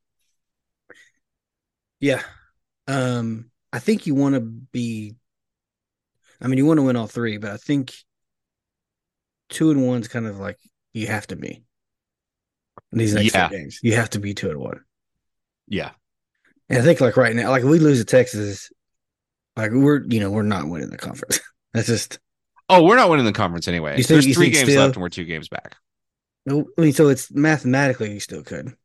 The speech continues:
Speaker 1: right?
Speaker 2: Yeah, but we're not. It, it, it, get that thought out of your head. It's not happening.
Speaker 1: Maybe time.
Speaker 2: Kansas,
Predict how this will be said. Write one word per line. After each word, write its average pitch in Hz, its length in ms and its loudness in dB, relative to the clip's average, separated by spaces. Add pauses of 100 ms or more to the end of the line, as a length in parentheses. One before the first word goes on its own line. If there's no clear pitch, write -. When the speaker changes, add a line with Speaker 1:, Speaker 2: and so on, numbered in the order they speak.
(300)
Speaker 1:
right? 120 280 -2
Speaker 2:
Yeah, 80 580 -4
but 92 180 -4 (300)
we're 95 240 -4
not. 73 240 -10 (300)
It, 107 200 -2
it, 101 300 -4
it, 101 160 -2
get 113 160 -2
that 98 140 -2
thought 80 160 -8
out 57 80 -10
of 53 60 -12
your 71 100 -12
head. - 140 -10 (2000)
It's 104 140 -6
not 90 160 -2
happening. - 300 -16 (960)
Speaker 1:
Maybe 135 160 0
time. 135 140 2
Speaker 2:
Kansas, 135 340 0